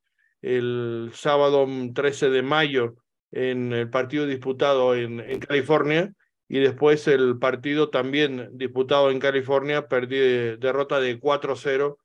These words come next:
en la, eh, Leagues Cup. En, esos son los dos últimos enfrentamientos que hemos tenido con ese equipo.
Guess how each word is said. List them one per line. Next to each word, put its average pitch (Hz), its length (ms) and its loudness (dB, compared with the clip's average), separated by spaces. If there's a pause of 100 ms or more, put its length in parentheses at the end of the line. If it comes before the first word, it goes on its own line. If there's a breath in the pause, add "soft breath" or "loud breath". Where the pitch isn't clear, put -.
(260)
en 131 220 -4
la, 117 480 -2
eh, 117 360 0
Leagues 127 440 -2
Cup. - 380 -2 (460)
En, 117 440 -8
esos 131 260 0
son 147 180 4
los 135 140 6
dos 135 140 2
últimos 139 360 2
enfrentamientos 135 760 2
que 143 80 -4
hemos 131 180 -2
tenido 135 340 2
con 127 140 0
ese 135 160 -4
equipo. 135 480 -2